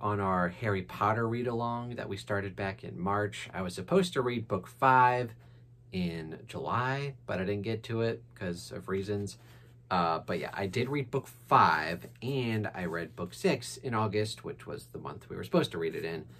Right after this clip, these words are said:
And book five was the interesting one for me because...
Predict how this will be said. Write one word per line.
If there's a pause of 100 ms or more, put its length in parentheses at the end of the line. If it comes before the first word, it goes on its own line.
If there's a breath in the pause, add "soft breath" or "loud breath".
(220 loud breath)
And
book
five
was
the
interesting
one
for
me
because...